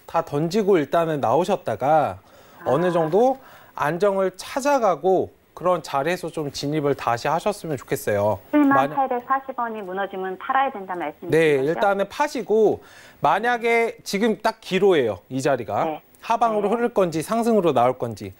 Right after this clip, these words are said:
Speaker 1: 일단
Speaker 2: 네.
Speaker 1: 내일 정도에 어느
Speaker 2: 네.
Speaker 1: 정도 모습을 보여줄 텐데 내일 얘가 상승으로 돌아서려면 여기 기존에 지금 매수 자리 살짝 위쪽 있잖아요.
Speaker 2: 네.
Speaker 1: 매수 자리까지는 뚫어주는 양봉의 모습이 딱 나와야 돼요.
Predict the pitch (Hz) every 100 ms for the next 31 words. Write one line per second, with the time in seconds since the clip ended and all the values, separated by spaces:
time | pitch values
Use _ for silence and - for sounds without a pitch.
0 | - - 190 220 190 143 175 254 277 262
1 | 247 226 208 185 170 180 120 92 _ _
2 | 120 160 202 202 185 135 147 180 226 208
3 | 139 151 160 151 123 175 151 92 - -
4 | - - - 147 208 269 220 175 185 202
5 | - 277 277 269 262 233 - 143 175 208
6 | 185 147 131 156 190 170 110 98 _ -
7 | - 143 180 214 - 165 156 208 185 175
8 | 269 - 156 143 156 214 202 185 180 165
9 | - - 269 269 - 269 165 139 160 120
10 | 135 117 135 220 120 104 _ _ 247 180
11 | 156 151 202 226 - 135 190 262 233 233
12 | 220 226 214 208 202 196 262 302 320 277
13 | 262 233 190 117 139 202 285 269 170 135
14 | 160 151 - 240 233 147 110 117 107 98
15 | 101